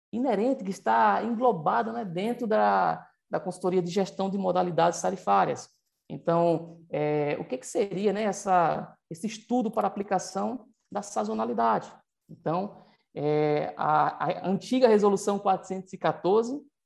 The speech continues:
que ela foi substituída e revogada,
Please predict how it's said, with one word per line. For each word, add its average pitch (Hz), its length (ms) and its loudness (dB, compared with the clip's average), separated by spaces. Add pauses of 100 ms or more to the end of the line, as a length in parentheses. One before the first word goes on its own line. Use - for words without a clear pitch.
(340)
que 160 140 0
ela 170 160 6
foi 170 420 0
substituída 214 1040 -2
e 214 140 -2
revogada, 196 840 0